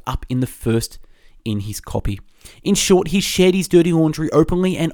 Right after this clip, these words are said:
honestly right up front. By presenting the negative up front, he reduced and often eliminated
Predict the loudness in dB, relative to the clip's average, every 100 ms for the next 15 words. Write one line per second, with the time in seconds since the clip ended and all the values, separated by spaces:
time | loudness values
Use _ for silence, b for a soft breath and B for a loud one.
0 | -2 -2 -2 -2 -4 -2 -2 -2 -2 -4
1 | -6 -8 -12 -4 -4 -4 -12 _ _ _
2 | B B B B B 0 0 0 0 0
3 | 0 2 2 4 4 2 0 0 0 -2
4 | -2 -2 -4 -4 -4 -4 -4 -2 -6 -4
5 | -4 -4 -4 -2 0 0 0 0